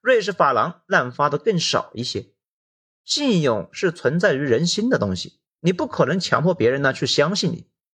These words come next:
至于这一直说的石油美元，最近呢，看了一部大部头中信出版社《石油的时代》，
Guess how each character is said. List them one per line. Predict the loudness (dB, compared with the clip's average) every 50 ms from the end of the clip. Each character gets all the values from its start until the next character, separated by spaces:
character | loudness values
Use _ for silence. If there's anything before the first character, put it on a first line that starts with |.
| _ _ _ _ _ _ _ _ _ _ _ _ _
至 | 0 2 4 4
于 | 4 2 0 -4 _ -16 _ _
这 | 2 2
一 | 4 4 4 4
直 | 4 2
说 | 4 4 4 4
的 | 4 2 0 -2 -6 -6
石 | -4 0 2 4 4 4 4
油 | 4 4 4 4
美 | 4 4 4 4
元， | 4 4 4 4 2 -2 -4 _ -20 -20 -20 _ _ _ _ _ _ _ _ _ _
最 | 2 4 4 6
近 | 6 4 4 6
呢， | 4 4 2 0 -2 2
看 | 4 4 6 6
了 | 6 6
一 | 6 6
部 | 4 4 4
大 | 4 4 4 4
部 | 4 4
头 | 4 4 4 4
中 | 4 2 2 2
信 | 2 2 2 2 2
出 | 2 2 2 4
版 | 4 4 2 2
社 | 2 2 2 2 2 -2 _ -6
《石 | -4 -4 -2 0 2 4 4
油 | 4 4 4
的 | 2 2
时 | 2 0 0 2
代》， | 2 2